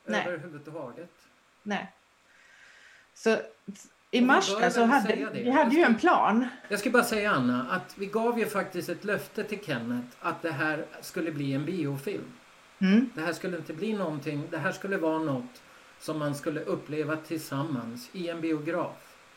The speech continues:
Speaker 1: Mm.
Speaker 2: Eftersom både Ted och Kenneth tyckte så mycket om att gå på bio och
Speaker 1: Mm.
Speaker 2: att se film.
Speaker 1: Mm.
Speaker 2: Så, eh, på det sättet. Så det, vi håller fast vid det.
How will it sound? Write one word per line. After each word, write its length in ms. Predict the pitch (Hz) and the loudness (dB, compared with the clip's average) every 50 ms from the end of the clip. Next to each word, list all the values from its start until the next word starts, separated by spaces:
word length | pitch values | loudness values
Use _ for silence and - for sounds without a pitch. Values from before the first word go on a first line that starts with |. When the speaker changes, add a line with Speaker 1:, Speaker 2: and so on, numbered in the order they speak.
| - - | -10 -8
Speaker 1:
Mm. 300 | 170 170 180 208 233 - | -6 -2 -2 -4 -4 -4
Speaker 2:
Eftersom 380 | - 165 - - 151 - 156 147 | -6 -6 -6 -4 -6 -4 -4 -2
både 220 | 156 160 143 139 | -2 -2 -2 -2
Ted 300 | - - - 180 190 180 | -4 -4 -4 -4 -2 -2
och 120 | 170 160 - | -4 -4 -4
Kenneth 440 | 143 139 131 135 135 131 - - - - - | -4 -2 0 0 -2 -2 -6 -12 -20 -20 -10
tyckte 320 | - 160 147 - - 151 | -8 -8 -8 -6 -8 -8
så 280 | 143 - - 214 202 175 | -8 -6 -6 -6 -4 -4
mycket 280 | 175 156 139 - 151 | -4 -6 -6 -4 -2
om 160 | 139 123 123 | 0 0 0
att 100 | 135 127 | 0 0
gå 120 | 139 131 120 | -2 -4 -6
på 120 | - 135 127 | -6 -8 -6
bio 320 | 123 151 170 143 - - - - - - - - - - - | -6 -4 -4 -4 -6 -8 -12 -16 -20 -20 -20 -20 -20 -20 -4
och 80 | - 190 | -2 0
Speaker 1:
Mm. 160 | 175 165 165 | 0 2 2
Speaker 2:
att 60 | 175 220 | 0 0
se 220 | - 139 135 131 | -2 -4 -6 -8
film. 340 | - - 185 175 131 - - - - - - - - - - - | -8 -8 -8 -8 -8 -8 -12 -18 -20 -20 -20 -20 -20 -20 -12 -8
Speaker 1:
Mm. 140 | 175 170 165 | -6 -2 0
Speaker 2:
Så, 220 | 165 160 147 147 | 2 2 2 0
eh, 260 | 147 147 143 143 143 143 - - - - - 196 190 - - - | 0 -2 -2 -2 -4 -4 -8 -10 -10 -12 -10 -10 -10 -10 -6 -2
på 100 | 175 170 | -2 -2
det 180 | 147 143 - | 0 -2 -2
sättet. 420 | 170 - 185 180 175 - - 131 - - | -4 -4 -4 -6 -6 -6 -10 -12 -12 -12
Så 180 | - - - 165 | -16 -8 -8 -6
det, 300 | 156 170 170 170 170 175 185 - - - - - - - - | -4 -2 -2 -2 -2 -4 -8 -12 -16 -20 -20 -20 -20 -20 -20
vi 200 | - - 170 180 | -8 -4 -4 -2
håller 220 | 165 180 180 180 175 | -2 -2 -2 -4 -4
fast 340 | - 180 170 143 - - | -4 -6 -6 -6 -8 -6
vid 100 | 156 160 | -6 -6
det. 80 | 139 - | -6 -8